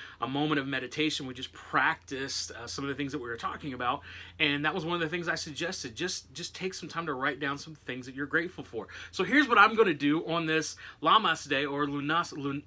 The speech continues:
or Lunasa, uh, Day, August first. Here's what I, here's what I wanna challenge you to do.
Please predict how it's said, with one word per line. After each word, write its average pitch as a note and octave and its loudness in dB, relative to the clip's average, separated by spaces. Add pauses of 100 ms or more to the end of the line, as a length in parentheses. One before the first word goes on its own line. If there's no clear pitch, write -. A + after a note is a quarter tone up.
or B2+ -4
Lunasa, D3 2 (420)
uh, B2 4
Day, C3 0 (200)
August C#3+ 0
first. B2+ -2
Here's G3+ 2
what G3 0
I, F3 0 (100)
here's E3 0
what E3+ 2
I - 2
wanna D3+ 2
challenge C3+ -2
you C3 -6
to A#2+ -12
do. A2 -8